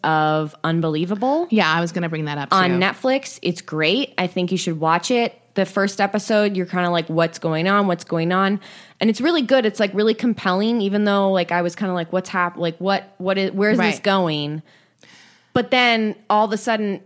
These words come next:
Speaker 1: it
Speaker 2: It
Speaker 1: gets,
Speaker 2: clicks.
Speaker 1: it clicks and you're
Speaker 2: Yeah.
Speaker 1: like, "Oh shit." And I just kept binging it. It's really good. I love
Speaker 2: Yeah,
Speaker 1: it.
Speaker 2: it's really good. I was gonna also recommend it.
Speaker 1: Do you wanna
Speaker 2: Um,
Speaker 1: talk about it?
Speaker 2: A little bit. Um, so basically,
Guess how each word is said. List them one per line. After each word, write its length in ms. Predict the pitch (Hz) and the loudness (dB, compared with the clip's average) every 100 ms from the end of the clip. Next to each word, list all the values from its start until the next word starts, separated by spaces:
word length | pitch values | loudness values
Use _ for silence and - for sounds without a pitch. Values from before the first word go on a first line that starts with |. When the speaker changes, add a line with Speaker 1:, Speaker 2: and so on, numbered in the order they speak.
| _ | _
Speaker 1:
it 80 | 202 | -6
Speaker 2:
It 40 | 185 | -4
Speaker 1:
gets, 140 | 208 | -2
Speaker 2:
clicks. 340 | 165 151 - - | -2 -4 -6 -2
Speaker 1:
it 200 | 220 - | -2 -2
clicks 340 | 214 220 - | -2 -2 -2
and 80 | 208 | -2
you're 100 | 202 | 2
Speaker 2:
Yeah. 60 | 220 | 2
Speaker 1:
like, 80 | 220 | 2
"Oh 280 | 254 277 254 | 2 4 2
shit." 440 | - - 294 247 - | 0 0 0 0 -2
And 100 | 202 | -2
I 120 | 208 | -2
just 160 | 214 - | -4 -4
kept 240 | 254 - | -6 -2
binging 320 | 214 220 214 | -2 0 -2
it. 100 | 196 190 | -4 0
It's 260 | 254 - | -2 -2
really 320 | 180 233 220 180 | 0 2 2 0
good. 260 | 165 156 | 0 -2
I 120 | 151 | -2
love 160 | 185 180 | 0 2
Speaker 2:
Yeah, 180 | 202 170 | 2 2
Speaker 1:
it. 40 | 226 | 0
Speaker 2:
it's 100 | 262 | 0
really 180 | 254 | 0
good. 180 | 233 190 | 2 0
I 100 | 175 | 0
was 140 | 190 190 | -2 -2
gonna 240 | 214 202 | -2 -2
also 260 | 175 180 185 | -2 -4 -4
recommend 540 | 170 170 170 160 165 | -4 -4 -4 -2 -2
it. 240 | 160 160 - - - | -4 -6 -8 -12 -4
Speaker 1:
Do 60 | |
you 40 | 202 | 0
wanna 140 | 196 | 4
Speaker 2:
Um, 60 | 202 | 4
Speaker 1:
talk 220 | 185 180 | 2 0
about 260 | 190 196 | -2 0
it? 160 | 202 208 - _ - | -2 -4 -10 _ -2
Speaker 2:
A 60 | 247 | 0
little 280 | 262 262 214 | 2 0 0
bit. 580 | 180 170 - - - - | 0 0 -2 -10 -14 -10
Um, 500 | 202 196 196 196 190 - | -4 0 0 0 -2 -4
so 220 | - 294 | -2 0
basically, 840 | 320 339 349 - 247 226 226 214 | 0 -2 -2 -2 0 0 0 -2